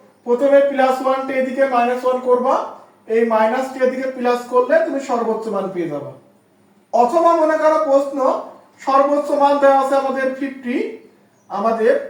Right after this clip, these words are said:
সরি, পরিসর, আর সর্বোচ্চ মান দেওয়া আছে মনে করো আমাদের কাছে, আহ, টোয়েন্টি ফাইভ, আমাদের বললো এবার সর্বনিম্ন মানটা কত হবে।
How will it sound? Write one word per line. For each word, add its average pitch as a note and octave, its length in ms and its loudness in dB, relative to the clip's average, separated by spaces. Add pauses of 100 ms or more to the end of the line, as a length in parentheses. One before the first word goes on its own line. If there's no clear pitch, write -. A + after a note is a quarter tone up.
(140)
সরি, G#3 220 0 (100)
পরিসর, B3 420 2 (480)
আর G3+ 80 -2 (120)
সর্বোচ্চ C#4+ 560 0 (160)
মান B3+ 120 2 (100)
দেওয়া C4+ 180 4
আছে C#4 200 -2
মনে C4+ 180 -2
করো C4 180 0
আমাদের B3 320 -2
কাছে, G3 280 -2
আহ, - 800 -10 (100)
টোয়েন্টি B3 340 -2 (120)
ফাইভ, G#3 280 0 (300)
আমাদের A3 260 0 (120)
বললো A3+ 220 -2 (100)
এবার A#3 220 0 (420)
সর্বনিম্ন C#4 680 2 (140)
মানটা G#3 240 0 (100)
কত D#3+ 120 -4 (120)
হবে। C#3 180 -8